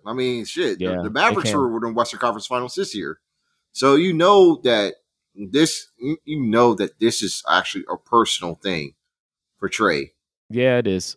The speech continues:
Speaker 1: Personal competition between Tim and Luka, and
Speaker 2: Mm-hmm.
Speaker 1: you know, it, it just seeing what the Hawks are trying to do to make their team look legitimate,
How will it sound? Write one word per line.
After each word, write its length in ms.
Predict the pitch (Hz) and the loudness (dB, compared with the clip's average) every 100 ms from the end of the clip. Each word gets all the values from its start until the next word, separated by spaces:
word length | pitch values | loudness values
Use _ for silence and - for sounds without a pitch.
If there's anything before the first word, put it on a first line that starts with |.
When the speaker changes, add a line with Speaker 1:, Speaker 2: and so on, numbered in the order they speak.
| _ | _
Speaker 1:
Personal 340 | 127 127 135 113 | 2 4 2 0
competition 640 | 113 107 101 107 95 95 | 2 2 0 -4 -4 -6
between 260 | 82 92 82 | -10 -10 -10
Tim 240 | 101 87 | -8 -8
and 120 | 80 | -8
Luka, 400 | 85 76 69 69 - - | -8 -10 -10 -10 -12 -8
and 460 | 85 85 80 76 80 _ _ | -4 -2 -4 -6 -10 _ _
Speaker 2:
Mm-hmm. 300 | 120 131 160 | -8 -6 -2
Speaker 1:
you 80 | 110 | -2
know, 280 | 101 92 85 | 0 0 0
it, 260 | 90 95 92 _ _ _ _ _ _ - | 0 -2 -4 _ _ _ _ _ _ -12
it 120 | 104 | -4
just 380 | 139 147 - - - | 2 2 0 -8 -4
seeing 480 | 139 151 143 127 95 90 | 2 2 2 0 -4 -6
what 260 | 104 123 - | 0 0 0
the 80 | 87 | -4
Hawks 340 | 98 107 - | 2 2 0
are 60 | 98 | -6
trying 280 | - 101 | -2 -2
to 60 | 87 | -2
do 380 | 78 95 98 95 _ _ _ _ _ - | -6 -6 -6 -10 _ _ _ _ _ -6
to 120 | 101 | -2
make 200 | 107 101 | -2 2
their 140 | 107 | 2
team 440 | 98 - 104 101 90 | 2 0 -2 -2 -2
look 180 | 92 - | -2 -2
legitimate, 540 | 85 85 85 98 | -6 -4 -4 -2